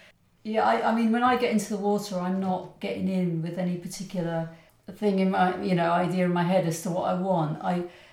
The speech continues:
some-, sometimes I am, but very, very rarely is that. Um,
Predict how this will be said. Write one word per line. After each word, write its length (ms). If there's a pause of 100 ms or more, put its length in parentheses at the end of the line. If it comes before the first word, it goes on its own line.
(100)
some-, 280
sometimes 520
I 120
am, 280
but 160
very, 240
very 460 (140)
rarely 500
is 140
that. 360
Um, 480